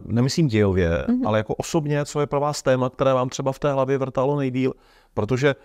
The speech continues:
Speaker 1: i ten vrcholový sport zjevně pro vás je trošku jako diskutabilní téma. Není to, že byste jako jasně se identifikovala s vrcholovými sportovci a sportovkyněmi. Eh,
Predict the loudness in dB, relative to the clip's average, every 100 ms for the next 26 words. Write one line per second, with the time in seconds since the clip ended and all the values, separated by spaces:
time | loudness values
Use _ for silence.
0 | -20 _ -6 0 2 2 2 2 2 0
1 | 0 0 0 2 2 4 0 2 2 2
2 | 2 -2 -2 -4 -2 -2 2 0 0 -2
3 | -2 0 2 4 4 2 2 2 2 -2
4 | -4 0 2 2 0 -2 -2 -4 0 0
5 | 0 -4 -2 2 2 2 0 0 2 2
6 | 2 0 0 2 2 0 -2 -2 -4 -4
7 | -4 -4 -4 -4 -4 -2 0 0 -2 _
8 | -20 -12 -2